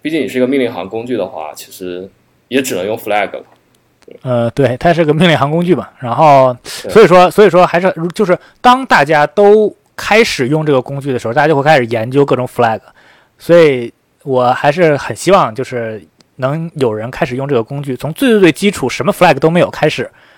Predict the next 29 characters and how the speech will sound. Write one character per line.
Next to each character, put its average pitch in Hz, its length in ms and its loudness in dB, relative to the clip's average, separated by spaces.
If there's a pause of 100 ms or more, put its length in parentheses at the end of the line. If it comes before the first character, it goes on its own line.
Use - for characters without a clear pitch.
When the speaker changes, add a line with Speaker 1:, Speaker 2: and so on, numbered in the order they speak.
(140)
Speaker 2:
然 135 120 0
后 170 140 2
一 196 80 -2
点 156 160 4
想， 135 120 0
Speaker 1:
嗯。 123 40 -6
Speaker 2:
哎， 147 100 2
我 170 140 4
可 160 100 -8
能 143 80 -6
需 180 120 -2
要 175 60 4
这 175 120 4
个 139 60 4
feature， 127 280 -4
我 147 80 0
可 151 80 -2
能 135 60 -8
需 139 80 -2
要 151 40 2
这 143 120 -4
个 127 60 0
feature， 127 220 -6
然 120 60 -4
后 151 80 2
回 151 140 2
过 185 80 -2
去 196 100 -6
找， - 320 -2